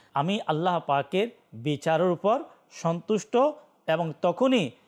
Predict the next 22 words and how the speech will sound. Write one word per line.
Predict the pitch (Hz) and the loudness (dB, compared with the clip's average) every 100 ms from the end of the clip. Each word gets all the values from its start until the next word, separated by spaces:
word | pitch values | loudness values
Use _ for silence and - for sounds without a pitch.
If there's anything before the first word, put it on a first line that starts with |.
| _ | _
এই | 175 147 - | -4 -4 -2
আয়াতে | 143 143 143 - | 0 0 0 -4
মোবারকা | 120 113 120 123 123 196 269 - _ - | -6 -4 -2 -2 -2 -2 -2 -10 _ 0
অবতীর্ণ | 139 120 - 110 101 | 0 0 -4 -12 -12
হলো। | 95 98 90 _ _ _ | -12 -12 -12 _ _ _
কোন | - 147 | -8 -4
আয়াত? | 127 135 165 - _ - | 0 0 -2 -6 _ -10
মাদানী | 139 135 123 | -6 -6 -6
চ্যানেলের | 120 117 113 107 - _ _ 120 | -8 -8 -6 -8 -10 _ _ -4
দর্শক | 123 - 139 | -2 -2 -10
শ্রোতা, | - 123 120 117 - _ _ - | -8 -6 -2 -2 -4 _ _ -4
আমরা | 131 123 | -2 -2
জানব | 104 107 110 135 190 _ _ | -4 -6 -6 -8 -8 _ _
সে | - 143 113 - | -12 -8 -8 -6
আয়াতে | 110 107 107 113 | -6 -6 -8 -10
মোবারকার | 113 113 131 131 - 160 - _ _ _ _ | -8 -4 -4 -4 -4 -6 -6 _ _ _ _
অনুবাদ | 151 156 156 165 170 - _ _ _ - | -4 -2 2 2 0 -12 _ _ _ -2
আলা | 151 143 | 0 0
হযরত | 127 120 113 101 _ _ - | -2 -4 -4 -6 _ _ -12
ইমাম | 143 151 156 | -4 -2 0
আহলে | 135 113 117 | -2 -2 -6
সুন্নাত | 107 - 160 127 | -8 -8 -6 -6